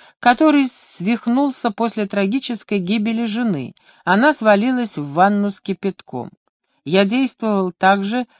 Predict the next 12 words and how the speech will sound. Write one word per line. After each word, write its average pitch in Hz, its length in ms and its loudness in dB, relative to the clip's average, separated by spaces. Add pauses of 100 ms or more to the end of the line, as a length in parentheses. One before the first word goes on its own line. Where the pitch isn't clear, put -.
(120)
как 208 380 4
немногословная 196 1120 2
собеседница 196 880 -4
на 202 120 0
базаре. 202 600 0 (300)
Я 240 240 4
изредка 262 520 2
произносил 190 720 -2
нейтральные 190 720 0
фразы: 147 500 0
«Конечно», 165 600 -2
«Наверно», 190 640 0